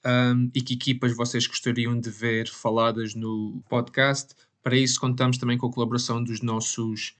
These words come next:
convidados, que vêm partilhar connosco as experiências na modalidade e também falar um pouco das equipas que apoiam na N F L, o que esperar dessas equipas, que posições gostavam de ver,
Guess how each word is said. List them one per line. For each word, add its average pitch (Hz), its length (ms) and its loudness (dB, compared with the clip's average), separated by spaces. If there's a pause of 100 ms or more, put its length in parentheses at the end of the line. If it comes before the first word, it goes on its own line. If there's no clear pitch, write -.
(100)
convidados, 131 580 6
que - 320 -20
vêm 127 240 4
partilhar 120 340 -2
connosco 117 800 -2
as 117 160 -6
experiências 113 600 -2
na 113 120 -2
modalidade 110 680 0 (400)
e 113 220 -2
também 113 380 -2
falar 113 300 0
um 110 80 -6
pouco 117 280 -2
das 113 140 -4
equipas 110 420 -6
que 110 460 -4 (220)
apoiam 113 360 -2
na 110 120 -2
N 107 180 0
F 101 180 -4
L, 127 240 4 (240)
o 147 100 0
que 127 60 2
esperar 117 280 2
dessas 107 300 -2
equipas, 135 580 0
que - 140 -6
posições 117 680 -2
gostavam 113 400 -2
de 117 80 -6
ver, 113 340 -2